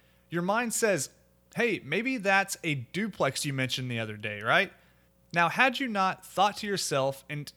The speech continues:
even written it down, more on that in a minute, then your mind would be at work on other things like looking for two thousand and four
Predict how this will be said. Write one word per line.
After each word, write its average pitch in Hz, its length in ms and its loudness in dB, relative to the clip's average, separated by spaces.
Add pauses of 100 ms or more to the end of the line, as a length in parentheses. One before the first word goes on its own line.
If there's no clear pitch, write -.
(160)
even 196 280 2
written 170 220 4
it 139 160 -4
down, 165 400 2 (400)
more 160 200 4
on 139 140 4
that 127 220 0
in 120 60 -10
a 117 40 -8
minute, 123 400 -4 (500)
then 190 220 0
your 196 160 -2
mind 214 460 -2
would 196 200 -2
be 170 200 0
at 135 120 0
work 165 460 0 (100)
on 143 200 -2 (100)
other 165 260 4
things 117 520 -6
like 135 400 0 (400)
looking 180 340 0
for 175 360 2 (160)
two 185 180 2
thousand 165 380 4
and 151 160 -2
four 147 400 0